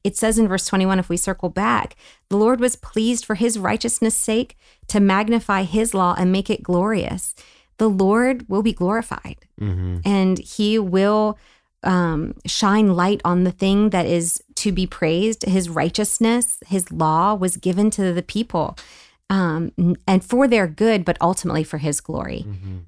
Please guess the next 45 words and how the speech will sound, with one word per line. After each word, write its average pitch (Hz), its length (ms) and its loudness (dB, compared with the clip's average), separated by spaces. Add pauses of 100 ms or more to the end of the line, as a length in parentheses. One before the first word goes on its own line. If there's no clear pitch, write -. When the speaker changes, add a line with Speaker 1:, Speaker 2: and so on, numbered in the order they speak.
Speaker 1:
And 175 200 4
so, 160 500 0 (180)
you 185 120 0
know, 160 300 -2 (100)
Jesus, 190 520 0
which 175 200 -6
we 170 80 -2
see 180 240 0
in 170 120 0
verse, 151 400 -4
in 180 120 0
chapter 175 280 -4
forty-three, 170 880 -2 (480)
um, 185 600 -2 (960)
fulfills 208 460 -2
the 185 100 -2
law 160 220 -2 (420)
so - 280 0
Speaker 2:
Absolutely. 196 140 -2
Speaker 1:
that - 320 -2
we 185 180 -2
can 175 440 -2
glorify 180 480 -2
God 170 280 -2
even 170 260 -2
more, 175 160 0
so 175 120 -4
that 151 120 -6
he - 260 -4
can 208 180 -2
be 180 100 2
more 170 180 0
fully 165 300 -2
glorified, 160 540 -2
so 180 60 -4
that 165 200 -6
Jesus 220 340 -2
can 196 140 -2
glo-, 180 120 -2
I - 60 -2
mean, 196 140 4
it's 196 100 -2
just 208 160 -2
this 180 120 -6
beautiful, 202 680 0